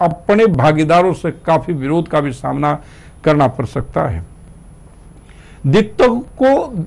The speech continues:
दिक्कतों का जो तेजी से मुकाबला करने की आपकी क्षमता आपको खासा पहचान भी दिलाएगी। अपने जीवन साथी की वजह से आपको मानसिक अशांति का सामना करना पड़ सकता है, क्योंकि आज थोड़ा स्वास्थ्य के दृष्टिकोण से जीवन साथी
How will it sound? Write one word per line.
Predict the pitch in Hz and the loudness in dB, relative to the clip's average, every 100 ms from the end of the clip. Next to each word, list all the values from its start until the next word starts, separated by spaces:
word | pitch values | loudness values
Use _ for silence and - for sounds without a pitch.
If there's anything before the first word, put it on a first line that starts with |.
| - | -6
दिक्कतों | 131 156 196 - 247 | -4 0 -2 0 -2
का | 226 233 | 0 0
जो | 233 | 0
तेजी | 180 - 175 180 214 | -2 2 2 2 0
से | 214 | 2
मुकाबला | 208 180 185 180 190 | 0 2 2 4 4
करने | 165 180 180 175 | 2 0 -2 -4
की | 202 190 190 | -2 -2 -2
आपकी | - 156 156 160 | 0 0 0 -4
क्षमता | - - 147 156 175 | -4 -4 -2 -2 0
आपको | 175 170 160 156 | 0 0 -2 -4
खासा | - - 139 127 151 | -6 -2 -2 0 -4
पहचान | 135 117 101 - 143 147 | -2 -4 -4 -2 0 2
भी | 120 | 0
दिलाएगी। | 117 120 135 151 180 | -2 -2 -2 -2 0
अपने | 190 - 147 - 156 131 | -2 -2 -6 -2 -2 -2
जीवन | 107 139 180 | -2 -2 -2
साथी | 170 156 131 165 | -2 -2 0 -2
की | 151 | -4
वजह | 143 143 143 | -4 -2 -4
से | 151 147 - | -4 -6 -2
आपको | 143 139 - 113 - - - - - - - - | -2 -2 -4 -4 -6 -18 -20 -20 -18 -18 -10 0
मानसिक | 139 180 185 - 214 | 2 4 2 -2 0
अशांति | 180 - 170 170 170 202 | 0 2 0 0 0 -4
का | 175 160 | -2 -4
सामना | - 156 160 170 | -2 0 2 0
करना | 156 - 151 156 | -2 -2 -2 -2
पड़ | 156 151 | -4 -6
सकता | - 170 - | -6 -6 -2
है, | 190 | -4
क्योंकि | 156 156 151 170 160 | -4 -6 -6 -4 -2
आज | 165 143 - | -2 -2 -4
थोड़ा | 160 147 | -4 -4
स्वास्थ्य | - - 143 147 - 143 | -6 -4 -2 -2 -4 -8
के | 143 | -4
दृष्टिकोण | 131 127 - 131 160 160 | -4 -6 -8 -8 -6 -6
से | - 131 | -6 -8
जीवन | 113 127 143 | -4 -4 -6
साथी | 123 123 123 - 147 | -8 -8 -8 -6 -8